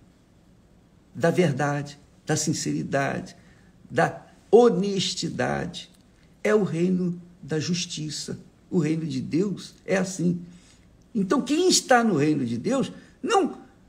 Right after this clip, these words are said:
não concebe dentro de si malícia, porque está pensando só nas coisas boas, as coisas de Deus, e tentando ajudar os outros.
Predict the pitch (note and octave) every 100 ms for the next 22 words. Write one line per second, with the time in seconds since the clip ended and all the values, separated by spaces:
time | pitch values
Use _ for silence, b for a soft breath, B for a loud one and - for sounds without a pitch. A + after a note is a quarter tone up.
0 | _ - - _ - F#4 - E4+ C#4 -
1 | - - A#3+ C#4 B3 C3+ A#2 C#3 A2+ -
2 | B2 F#3+ F#3+ - D3+ C3+ A2+ A2+ - -
3 | G#3 G3+ B3 - E3+ A3+ A#3 - G#3 -
4 | B3 A#3+ B - - B3+ - A#3+ - -
5 | A3+ B3 F3+ F3 A3+ B3 A3 - G3+ G#3+
6 | G3 - B B B B C3 G3 A3+ G3
7 | C#3 D3+ - F#3 F3+ F3+ E3+ F#3+ - E3+
8 | G3+ C3 - F3+ - A#3 F#3 G3+ A3+ A3
9 | F#3+ F#3 G#3 A3+ D3 A#3 C4 - - -